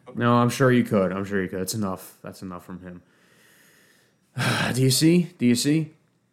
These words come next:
I hope you see something there. And they all cover it under the "we wanna stop global warming." It's, it's, it's unbelievable. Here's another thing, okay? Here's another thing. I'm just gonna give you a flavor here.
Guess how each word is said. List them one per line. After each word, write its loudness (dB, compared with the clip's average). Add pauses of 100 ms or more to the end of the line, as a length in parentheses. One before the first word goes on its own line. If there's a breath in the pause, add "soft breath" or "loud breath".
(380)
I -4
hope 2
you 2
see 2
something 0
there. -8 (680)
And -4
they 2
all 2
cover 0
it 0
under 0
the 0
"we -4
wanna -2
stop -4
global 0
warming." -4
It's, -8
it's, -6
it's -6
unbelievable. 2
Here's 4
another 4
thing, -4
okay? -2 (720 loud breath)
Here's 4
another 8
thing. 0
I'm 0
just -2
gonna 2
give 0
you 2
a 0
flavor -2
here. -8